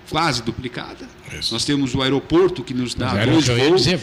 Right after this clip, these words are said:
Speaker 3: é,
Speaker 1: dois
Speaker 3: é,
Speaker 1: voos.
Speaker 3: pela primeira vez esse ano nós temos um voo direto pro centro do país.
Speaker 1: Já muda, né?
Speaker 3: Não,
Speaker 1: Hum.
Speaker 3: muda e muito, né? Tanto que estão aumentando, au-, au-, aumentando não, eh,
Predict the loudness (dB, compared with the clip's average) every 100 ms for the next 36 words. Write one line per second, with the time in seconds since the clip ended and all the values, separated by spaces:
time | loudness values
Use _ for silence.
0 | -2 -2 0 2 2 2 -2 -4 -4 0
1 | 0 0 0 0 2 2 2 2 0 2
2 | 0 0 0 0 0 0 -2 0 0 0
3 | 0 0 0 0 -2 -2 0 2 0 -2
4 | -4 0 0 0 -6 -4 -2 2 2 2
5 | 2 2 2 2 2 2 0 -2 -4 -6
6 | -14 -6 -2 2 2 2 2 2 2 2
7 | 2 2 0 0 0 0 0 -2 -2 -2
8 | 0 2 2 2 -2 0 2 2 2 -2
9 | -4 -10 -20 -20 -20 -20 -20 -12 -10 -10
10 | -8 -6 -4 -4 -2 -2 -2 -2 -6 -10
11 | -10 -10